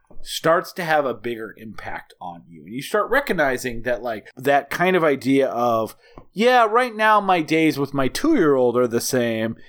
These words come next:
and then eventually my days with my three-year-old are gonna be somewhat the same, and eventually the days with my four-year-old are gonna be the same." But at some point it's gonna be like, "Oh shit, um, my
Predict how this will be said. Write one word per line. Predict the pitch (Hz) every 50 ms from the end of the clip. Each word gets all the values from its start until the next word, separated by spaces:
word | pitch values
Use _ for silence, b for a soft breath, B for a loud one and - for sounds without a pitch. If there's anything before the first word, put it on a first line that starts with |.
| b b b b
and | - 139 143 143
then | 143 143
eventually | 139 151 170 170 160 - 160 147
my | 143 135
days | 135 131 139 139 135 120
with | 117 110
my | 120 120 110
three-year-old | - - - 277 285 247 175 139 117 113 113 113 110
are | 104
gonna | - 113 104 98
be | 90 104 104 104
somewhat | - - 131 117 110 107 101 -
the | 107 101
same, | - - 110 107 104 104 107 104
and | 104 117 131
eventually | 160 190 185 - - 156
the | 139 135
days | 127 135 131 127 127 117
with | 113 113
my | 117 104 95
four-year-old | - - 311 330 339 254 170 139 127 123 113
are | 117 107
gonna | 107 113 110
be | 95 101 101
the | 92 95
same." | - - - 110 107 104 101 101 104 101 - B B B B B B B - -
But | 156 165 160
at | 160 170 -
some | - 294 339 294
point | 240 208 180 165
it's | -
gonna | - 160 151
be | 151 151
like, | 143 135 - -
"Oh | 226 254 226 175 147
shit, | - - - - - 330 277 - - - - - - - - - - - - - - _ _ _ -
um, | 156 160 151 147 143 135 131 123 120 117 - - _ _ _
my | 113 104 90 90 104 120 127 127 -